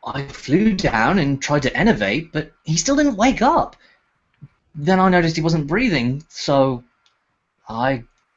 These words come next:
um, I had no idea he was just pissing around.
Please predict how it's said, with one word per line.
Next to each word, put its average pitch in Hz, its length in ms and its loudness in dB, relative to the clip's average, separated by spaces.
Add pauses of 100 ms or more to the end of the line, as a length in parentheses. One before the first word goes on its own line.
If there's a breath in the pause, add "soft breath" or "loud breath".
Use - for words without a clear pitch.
(800)
um, 131 400 -2 (680)
I - 580 -4
had 381 240 2
no 440 180 6
idea 440 300 6
he 415 60 4
was 381 140 4
just 359 200 -4
pissing 247 360 2
around. 202 600 2